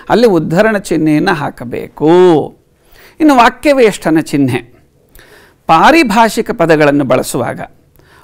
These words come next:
ಅನ್ಯ ಭಾಷೆಯ ಪದಗಳನ್ನು ಬಳಸುವಾಗ, ಪ್ರಮುಖ ಪದಗಳನ್ನು ಸೂಚಿಸುವಾಗ ಈ ಲೇಖನ ಚಿಹ್ನೆಯನ್ನು ಬಳಸುವುದು. ಉದಾಹರಣೆಗೆ, ಕನ್ನಡ ಭಾಷೆಯಲ್ಲಿ ಇಂಗ್ಲಿಷ್, ಪರ್ಷಿಯನ್, ಪೋರ್ಚುಗೀಸ್ ಪದಗಳ,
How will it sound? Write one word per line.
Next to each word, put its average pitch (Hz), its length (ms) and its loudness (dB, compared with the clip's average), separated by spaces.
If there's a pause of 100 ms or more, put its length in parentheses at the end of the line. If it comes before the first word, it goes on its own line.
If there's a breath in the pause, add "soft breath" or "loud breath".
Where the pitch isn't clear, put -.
ಅನ್ಯ 302 360 4
ಭಾಷೆಯ 220 440 0
ಪದಗಳನ್ನು 175 520 0
ಬಳಸುವಾಗ, 131 580 -2 (600 soft breath)
ಪ್ರಮುಖ 320 460 4
ಪದಗಳನ್ನು 233 600 2
ಸೂಚಿಸುವಾಗ 175 720 -2 (400 loud breath)
ಈ 277 140 2
ಲೇಖನ 247 400 2
ಚಿಹ್ನೆಯನ್ನು 208 420 -4
ಬಳಸುವುದು. 185 720 0 (200)
ಉದಾಹರಣೆಗೆ, 202 840 0
ಕನ್ನಡ 262 340 2
ಭಾಷೆಯಲ್ಲಿ 175 840 0 (340 loud breath)
ಇಂಗ್ಲಿಷ್, 147 720 2 (540 soft breath)
ಪರ್ಷಿಯನ್, 156 800 2 (400 soft breath)
ಪೋರ್ಚುಗೀಸ್ 156 760 2 (380 soft breath)
ಪದಗಳ, 190 460 2